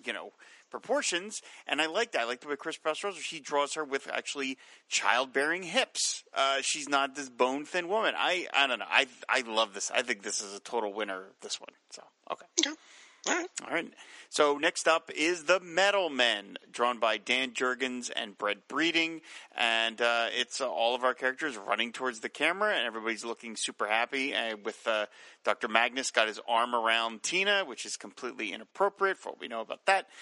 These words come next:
Speaker 1: Uh, and then on the, uh, on the back, we see the class photo of them all, and then them fighting,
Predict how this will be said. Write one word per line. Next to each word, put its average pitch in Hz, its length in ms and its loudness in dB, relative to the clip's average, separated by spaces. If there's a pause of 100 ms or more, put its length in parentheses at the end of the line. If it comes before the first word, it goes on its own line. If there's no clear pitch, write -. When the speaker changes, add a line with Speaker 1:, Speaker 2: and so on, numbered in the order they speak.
(240)
Speaker 1:
Uh, 139 300 6 (140)
and 135 100 4
then 139 160 0
on 135 100 0
the, 131 220 2
uh, 123 480 2
on 123 80 -4
the 123 80 -2
back, 143 480 2
we 135 160 -4
see 127 460 0
the 110 160 -2
class 113 320 0
photo 156 380 2
of 131 140 -2
them 127 160 -2
all, 127 260 2
and 113 140 -4
then 110 140 -2
them 113 300 0
fighting, 107 520 -4